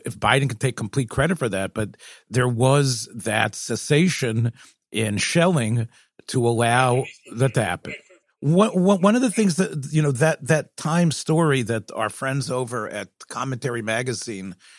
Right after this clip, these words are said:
felt was a purposeful leak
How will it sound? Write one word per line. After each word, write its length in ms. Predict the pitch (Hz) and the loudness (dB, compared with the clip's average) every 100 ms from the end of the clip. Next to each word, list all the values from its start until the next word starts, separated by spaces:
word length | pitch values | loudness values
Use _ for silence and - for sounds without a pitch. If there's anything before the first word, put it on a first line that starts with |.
| _ - | _ -20
felt 420 | - 131 120 - | -2 0 0 -4
was 320 | 101 107 98 | -4 -4 -4
a 320 | 95 98 95 | -6 -4 -6
purposeful 800 | 92 - 139 135 - - 113 110 | 2 2 2 -4 -8 -6 -4 0
leak 360 | 131 147 107 | 2 0 -2